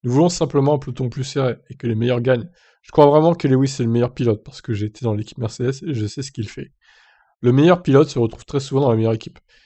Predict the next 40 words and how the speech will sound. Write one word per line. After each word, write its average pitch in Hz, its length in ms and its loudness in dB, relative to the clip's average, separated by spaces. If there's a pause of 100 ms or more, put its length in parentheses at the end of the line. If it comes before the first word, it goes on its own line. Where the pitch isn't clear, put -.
(100)
Si - 140 -20
toutes 180 180 -4
les 147 80 4
voitures 139 280 4
étaient 120 200 -2
identiques, 113 420 -4
il 131 80 -4
serait 131 300 0
quand 131 140 2
même 143 160 0 (100)
en 127 140 -6
train 151 200 -8
de 123 80 -4
se 117 160 -10
battre 127 340 -6 (360)
pour 123 100 -6
le - 60 -4
championnat 135 260 -2
du 117 140 -2
monde. 107 220 -6 (500)
Il 123 60 -2
n'y 139 100 6
a 143 80 8
pas 165 340 4
le 127 140 2
moindre 131 400 4
doute 131 200 -6
là-dessus. 131 360 -6 (300)
Je 123 100 -2
pense 151 280 0
que 120 280 2
même 135 300 0 (280)
lui 135 260 -2
serait 131 240 -4
favorable 120 420 2
à - 20 0
un 104 40 0
championnat 123 300 -6
plus 117 240 -6
ouvert. 110 200 -6